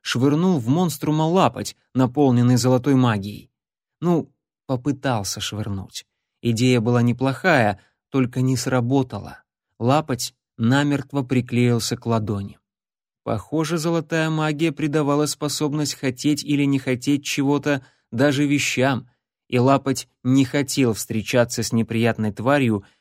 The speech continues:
подергивающей в воздухе мерзкими черными конечностями. «Да чтоб тебя!» — растерянно подумал Ларри, а потом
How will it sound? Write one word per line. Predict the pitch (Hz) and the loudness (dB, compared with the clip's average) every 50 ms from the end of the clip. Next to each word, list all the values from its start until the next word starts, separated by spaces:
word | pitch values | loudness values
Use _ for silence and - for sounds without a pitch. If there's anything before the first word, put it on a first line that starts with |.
| _ - | _ -2
подергивающей | - 123 113 123 131 127 123 104 123 120 120 117 107 - - - 117 | 0 0 2 4 4 4 4 2 2 2 2 2 2 0 -2 -2 -2
в | 107 | 0
воздухе | 107 123 131 123 107 113 113 - - 123 113 - _ _ _ _ | 0 0 0 0 0 -2 -4 -2 0 -2 -2 -2 _ _ _ _
мерзкими | - 123 131 131 120 113 - - - 123 127 117 | 0 0 2 2 2 -2 -4 -2 0 2 2 2
черными | 123 - 135 123 113 117 117 120 120 | 2 2 0 2 2 2 2 2 2
конечностями. | 113 135 127 131 131 123 113 - - 107 104 - - - 110 98 101 - - _ _ _ _ _ _ _ _ - | 0 0 0 2 2 0 0 -2 -4 -6 -6 -8 -8 -10 -10 -10 -12 -14 -18 _ _ _ _ _ _ _ _ -14
«Да | 117 110 110 143 135 120 | -10 -8 -2 -2 0 0
чтоб | - - - - _ _ _ - - 185 147 123 - | 0 -4 -6 -8 _ _ _ -4 -2 -2 -2 -2 -4
тебя!» — | - - - 123 107 120 117 110 101 95 _ _ _ _ _ _ _ - | -8 -6 -4 -2 -2 0 -2 -2 -2 -6 _ _ _ _ _ _ _ -4
растерянно | 120 117 107 - - - 131 117 113 110 110 107 | -4 -2 -2 -4 -4 -2 -2 0 0 0 -2 -2
подумал | - 117 110 110 110 110 107 110 113 | -2 -4 -2 0 0 0 0 0 0
Ларри, | 127 147 160 147 123 113 98 - _ _ _ _ _ _ _ | 0 0 0 0 0 -2 -2 -4 _ _ _ _ _ _ _
а | - 113 107 | -8 -6 -6
потом | - 113 107 101 - 156 170 170 165 156 156 | -4 -4 -6 -4 -2 -2 -2 0 -2 -4 -6